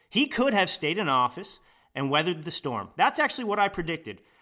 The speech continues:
I'm not wrong often, but the point zero one percent of the time that I am wrong, well, this is about it.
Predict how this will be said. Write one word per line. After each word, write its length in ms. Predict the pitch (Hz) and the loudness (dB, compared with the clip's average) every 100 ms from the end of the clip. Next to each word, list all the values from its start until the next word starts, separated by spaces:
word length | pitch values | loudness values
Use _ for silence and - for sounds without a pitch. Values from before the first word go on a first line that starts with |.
| _ _ | _ _
I'm 200 | 147 269 | 2 4
not 200 | 302 247 | 4 4
wrong 280 | 175 202 185 | 4 4 6
often, 380 | 156 190 208 233 | 4 4 2 -4
but 120 | 165 | -2
the 80 | 139 | -6
point 380 | - 226 - 127 | -2 -2 -2 -4
zero 260 | 175 208 | -2 0
one 220 | 170 185 | 2 0
percent 320 | 190 165 196 185 | 0 -6 -6 -4
of 20 | |
the 80 | 160 | -4
time 300 | 165 175 156 | -2 -2 0
that 80 | |
I 100 | 131 | 0
am 300 | 135 180 185 | 0 -2 -2
wrong, 260 | 117 127 185 - _ _ _ _ _ - | 0 0 -2 -10 _ _ _ _ _ -2
well, 220 | 147 175 | 2 2
this 220 | 151 156 | 2 -2
is 80 | 147 | -2
about 280 | 143 156 190 | 4 4 4
it. 160 | 226 | 0